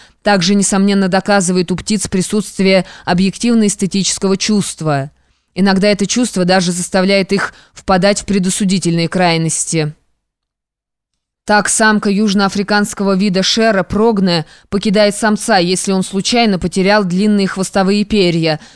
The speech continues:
которыми он украшается в эпоху спаривания. Подобное же легкомыслие наблюдал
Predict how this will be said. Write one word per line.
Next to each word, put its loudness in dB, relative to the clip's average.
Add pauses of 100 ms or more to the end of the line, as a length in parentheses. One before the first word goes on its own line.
которыми 0
он 0
украшается 0
в -2
эпоху -2
спаривания. 0 (380)
Подобное 2
же 0
легкомыслие 0
наблюдал 0